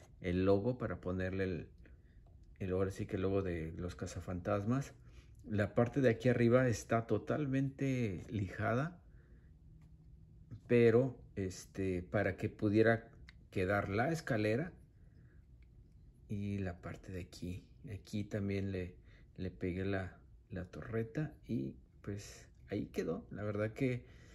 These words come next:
que ahorita lo veo y, pues, sí tiene sus, sus detalles, pero era la primera vez que hacía un video de custom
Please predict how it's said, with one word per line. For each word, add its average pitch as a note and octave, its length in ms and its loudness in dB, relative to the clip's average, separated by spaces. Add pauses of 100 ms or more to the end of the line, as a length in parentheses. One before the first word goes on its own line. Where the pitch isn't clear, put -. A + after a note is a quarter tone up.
(260)
que A2 120 -2
ahorita G#2 400 2
lo G#2 180 4
veo G#2+ 180 6
y, A2+ 140 2
pues, F#2 180 -4
sí - 140 -10
tiene A2 440 0 (560)
sus, - 420 -12 (200)
sus - 520 -10
detalles, G2+ 760 -2 (360)
pero D3 580 10
era A2+ 420 6 (220)
la G#2+ 240 2
primera A#2 420 8
vez A#2+ 220 4
que G#2+ 420 2 (220)
hacía G2 580 0 (280)
un B2+ 180 4
video B2 340 8
de F2+ 160 0
custom C3 460 -6